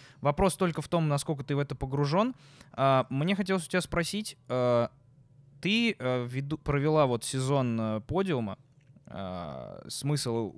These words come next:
шоу подиума в том, что... Это, если чё, не промоушен шоу подиума, это просто Маша Виноградова, она там снималась, а, в том, что там соревнуются дизайнеры из России.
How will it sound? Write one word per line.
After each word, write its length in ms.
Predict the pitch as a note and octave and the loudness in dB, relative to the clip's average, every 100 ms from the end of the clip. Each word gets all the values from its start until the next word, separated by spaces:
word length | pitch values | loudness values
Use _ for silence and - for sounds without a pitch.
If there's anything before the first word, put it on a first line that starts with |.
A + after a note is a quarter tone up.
| A2 | -12
шоу 460 | - C#3 A#2+ G#2 - - | -6 -2 -2 -2 -8 -4
подиума 520 | D3+ F3+ C3 G2+ - - - | -2 0 0 -2 -8 -16 -20
в 100 | - - | -10 -2
том, 160 | C3 | -2
что... 200 | C3+ B2 - | -2 -4 -2
Это, 200 | D3 D#3 | 2 2
если 340 | B2+ D3+ D#3 | 2 0 0
чё, 160 | D3 F3+ | 0 2
не 140 | D#3 | 2
промоушен 480 | D#3+ E3+ E3+ - B2 | 4 6 4 2 -2
шоу 180 | - A#2+ | -2 -2
подиума, 480 | C#3 D3 A#2 A2 G#2+ | 0 0 2 -2 -2
это 200 | A2 A2 | -6 -4
просто 260 | C3+ - C3+ | -4 -4 -2
Маша 240 | C3 - | -2 -2
Виноградова, 340 | A#2+ B2 D#3+ C3 | -2 0 2 2
она 80 | B2+ | 0
там 100 | B2 | -2
снималась, 420 | - C3+ A#2 G#2 - - - - - | -2 -2 -2 -4 -12 -20 -20 -20 -2
а, 380 | A2+ A2+ A2+ G#2+ | 4 6 8 6
в 80 | - | 4
том, 160 | E3+ | 2
что 160 | - C3 | 2 2
там 240 | C#3 C#3+ | 4 4
соревнуются 880 | - B2 A#2 C3+ D3+ - A#2 A2 G#2+ | 4 0 2 2 0 0 0 0 0
дизайнеры 640 | G#2+ A#2 B2+ A#2 G#2 F#2+ | -2 0 2 2 0 -4
из 80 | F#2 | -6
России. 420 | F#2+ G2 - F2 | -6 -8 -8 -10